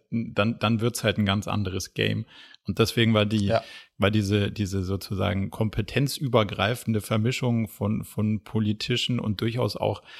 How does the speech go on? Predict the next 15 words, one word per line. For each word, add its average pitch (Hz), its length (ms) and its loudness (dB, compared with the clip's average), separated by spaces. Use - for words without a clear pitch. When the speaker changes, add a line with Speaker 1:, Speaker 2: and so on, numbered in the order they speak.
Speaker 1:
ähm, 98 300 0
also 101 260 -2
da 98 140 -2
sind 107 100 0
ja 104 80 2
da, - 140 -2
da 101 200 -4
durchaus 104 380 -2
kriegerische 113 600 0
Themen 104 300 -2
auch - 220 -4
mit, 107 280 -2
äh, 104 380 -2
verwoben. 117 540 0
Speaker 2:
Mhm. 107 60 -8